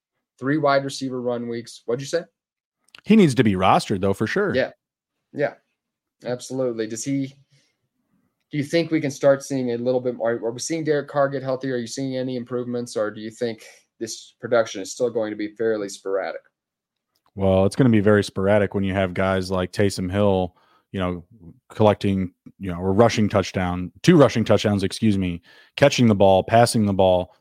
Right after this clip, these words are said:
Speaker 2: You're just gonna see a lot of different hands, you know, get their, uh, their fingerprints on the football on this offense. You have Olave that's, you know, potentially the best receiver there. He's only getting, like, five catches. You know, you have Mike Thomas, R-, Rashid Shaheed, Taysom Hill, now Alvin Kamara.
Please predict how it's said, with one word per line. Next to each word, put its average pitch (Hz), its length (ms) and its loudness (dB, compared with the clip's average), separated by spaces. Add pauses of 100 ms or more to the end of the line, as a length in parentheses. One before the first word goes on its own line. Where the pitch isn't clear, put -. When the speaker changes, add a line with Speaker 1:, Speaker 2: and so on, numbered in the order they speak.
(200)
Speaker 2:
You're 117 120 4
just 135 160 4
gonna 139 140 4
see 127 160 2
a 117 60 6
lot 110 360 4
of 110 80 2
different 107 300 -2
hands, 104 480 0 (320)
you 104 80 -8
know, 101 100 0
get 107 160 2
their, 101 320 2
uh, 92 240 2
their 101 140 -2
fingerprints 107 640 0
on 95 160 -2
the 95 80 -4
football 98 400 0
on 95 100 -4
this 95 160 -6
offense. 101 580 0 (360)
You 110 80 4
have 104 80 4
Olave 107 540 4
that's, - 340 -4
you 107 100 -2
know, 90 80 -2
potentially 117 460 0
the 101 80 2
best 107 240 2
receiver 113 360 4
there. 98 180 2
He's 98 100 0
only 104 160 0
getting, 101 160 0
like, 95 100 -2
five 107 320 -2
catches. 101 560 -2 (460)
You 101 80 -8
know, 95 40 -2
you 95 60 0
have 95 100 -2
Mike 95 220 0
Thomas, 113 500 2
R-, 95 160 -8
Rashid 98 520 -4
Shaheed, 107 800 2 (180)
Taysom 92 340 -4
Hill, 117 420 6
now 95 200 -2
Alvin 95 240 -2
Kamara. 101 680 2